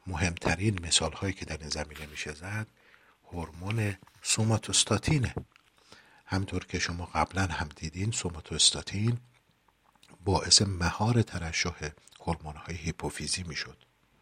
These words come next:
اما با کمال تعجب و بسیار جالب این هستش که، اه، اه، سوماتوستاتین توی، اه، هورمون‌های دستگاه گوارش هم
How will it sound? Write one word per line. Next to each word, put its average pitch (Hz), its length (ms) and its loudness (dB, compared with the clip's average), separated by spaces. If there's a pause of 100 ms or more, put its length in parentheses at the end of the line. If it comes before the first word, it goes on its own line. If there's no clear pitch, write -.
(540)
اما 117 400 6 (300)
با - 120 2
کمال 87 460 0
تعجب 98 720 -2 (460)
و 82 260 0 (420)
بسیار 87 360 4
جالب 78 500 0
این 101 180 -8
هستش - 500 2
که، 104 220 -4 (560)
اه، 85 280 -6 (500)
اه، 90 280 -12
سوماتوستاتین 92 1080 0 (720)
توی، 123 420 6 (1500)
اه، 92 100 -2
هورمون‌های 82 680 -4
دستگاه 78 340 2
گوارش - 480 -6
هم - 340 0